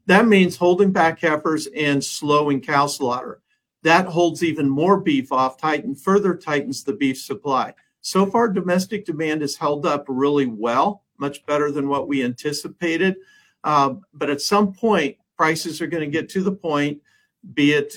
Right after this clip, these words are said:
just because of prices for beef and or a decline in the economy where the consumers start moving down the value chain, which will actually support the hog industry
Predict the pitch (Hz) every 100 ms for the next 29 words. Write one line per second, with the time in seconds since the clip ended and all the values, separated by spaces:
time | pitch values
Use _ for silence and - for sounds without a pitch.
0 | - 165 165 - 156 165 147 143 - 151
1 | 143 - 120 135 117 160 175 - - 151
2 | 160 160 - 175 180 160 147 143 - _
3 | - 131 143 147 - 147 156 160 160 156
4 | 156 185 180 170 143 139 135 131 139 135
5 | - 165 170 160 151 - 143 120 151 151
6 | 143 143 139 123 139 160 156 151 131 123
7 | 143 160 170 156 156 - 151 143 120 160
8 | - - 123 170 190 156 135 123 143 135
9 | 127